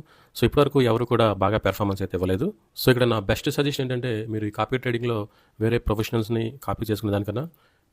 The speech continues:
మీరు ఓన్గా ట్రేడ్ చేసుకొని డైలీ ఒక ఫైవ్ హండ్రెడ్ నుంచి థౌజండ్ రూపీస్ అయితే ఈజీగా ఎర్న్ చేసుకోవచ్చు. So, మీరు ఆ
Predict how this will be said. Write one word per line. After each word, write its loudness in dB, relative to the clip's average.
మీరు 4
ఓన్గా -2
ట్రేడ్ 0
చేసుకొని 0
డైలీ 0
ఒక -2
ఫైవ్ 0
హండ్రెడ్ -4
నుంచి -4
థౌజండ్ -2
రూపీస్ -6
అయితే -4
ఈజీగా 2
ఎర్న్ 0
చేసుకోవచ్చు. -4
So, -6
మీరు 0
ఆ -4